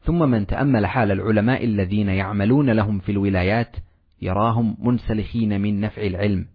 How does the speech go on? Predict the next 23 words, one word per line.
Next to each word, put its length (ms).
قد 160
صاروا 440
كالشرط، 720
فليس 400
إلا 260
العزلة 540
عن 240
الخلق، 540
والإعراض 680
عن 220
كل 300
تأويل 680
فاسد 580
في 100
المخالطة. 720
"ولأن 380
أنفع 440
نفسي 420
وحدي 480
خير 320
لي 260
من 200
أن 200